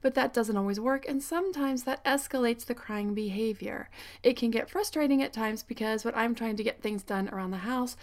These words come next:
she crawls over to my leg and grips onto me to pick her up. What should I do to minimize the crying and help stop the whining anytime I put her down? Also,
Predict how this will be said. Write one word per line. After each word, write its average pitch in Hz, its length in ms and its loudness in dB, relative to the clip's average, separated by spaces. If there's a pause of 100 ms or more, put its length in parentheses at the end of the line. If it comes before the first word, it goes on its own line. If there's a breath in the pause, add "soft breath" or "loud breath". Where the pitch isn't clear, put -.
(140 loud breath)
she - 160 -8
crawls 240 300 2
over 220 180 2
to 247 120 -4
my 294 100 2
leg 202 420 0
and 226 140 -4
grips 247 400 -2
onto 240 400 0
me 196 200 -4
to - 120 -10
pick - 320 -12
her - 240 -8
up. - 300 0 (400 loud breath)
What 233 300 0
should 330 160 -4
I 403 100 2
do 220 220 0
to 226 180 -4
minimize 233 480 0
the 294 100 -4
crying 208 380 -4
and 202 80 -2
help 196 240 -4
stop 208 300 -8
the 220 100 -4
whining 208 500 -2 (320 loud breath)
anytime 294 580 2
I 226 60 2
put 208 200 -6
her 202 100 -4
down? 202 340 -6 (1080 soft breath)
Also, 247 500 6